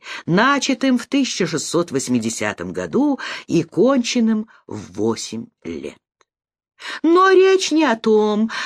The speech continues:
Расскажи-ка, фриц, откуда выкопал ты название этой долины? «Сказкой своей ты сократишь нам путь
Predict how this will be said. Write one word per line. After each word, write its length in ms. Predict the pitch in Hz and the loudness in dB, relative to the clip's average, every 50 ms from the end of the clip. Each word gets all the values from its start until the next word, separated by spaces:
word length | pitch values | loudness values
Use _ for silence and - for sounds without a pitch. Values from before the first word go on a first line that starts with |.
| - | 0
Расскажи-ка, 920 | - 277 339 330 330 - - 302 294 262 202 226 233 220 214 214 - 196 | 2 2 2 2 2 0 0 0 2 2 2 4 4 2 2 2 0 -2
фриц, 480 | 190 - - 196 214 214 208 214 - - | 0 0 0 0 2 0 0 -2 0 -2
откуда 500 | 240 254 - - - 370 392 370 370 359 | -2 -2 -2 0 2 4 4 6 4 4
выкопал 640 | 277 247 262 254 240 226 226 226 214 220 202 190 175 | 4 2 2 2 2 2 0 -2 0 2 0 0 0
ты 420 | - - 220 254 302 311 320 302 - - - - | 0 0 2 2 4 2 2 0 -2 -10 -12 -6
название 920 | - 196 196 185 156 123 135 123 147 196 233 262 262 240 247 247 240 240 - | -2 0 0 0 0 0 0 0 2 2 2 2 2 0 0 0 0 0 -2
этой 560 | - - 117 131 131 - - 123 123 113 - - - - - | -4 -4 -2 -2 -2 -2 -2 -2 -2 -2 -4 -8 -16 -20 -20
долины? 600 | - 104 110 - 101 92 82 87 85 82 82 78 _ _ _ _ _ _ _ _ _ _ _ _ _ _ _ _ - - - - - - | -12 -8 -8 -6 -6 -8 -8 -10 -12 -12 -14 -20 _ _ _ _ _ _ _ _ _ _ _ _ _ _ _ _ -20 -20 -20 -20 -16 -12
«Сказкой 800 | - - - - 185 185 185 180 180 175 180 - - 180 185 | -12 -12 -4 0 2 2 2 2 0 0 -2 -2 0 0 0
своей 380 | 185 - 185 185 185 180 185 185 | 0 0 2 2 2 2 2 2
ты 140 | 190 190 170 | 0 0 0
сократишь 640 | 175 - 180 180 208 160 165 165 - 190 185 - - | 0 -2 -2 0 0 0 0 0 0 0 0 0 0
нам 220 | 214 220 220 214 | 0 2 0 0
путь 480 | 220 - 339 339 330 262 196 185 - | 0 2 2 4 4 4 2 0 -4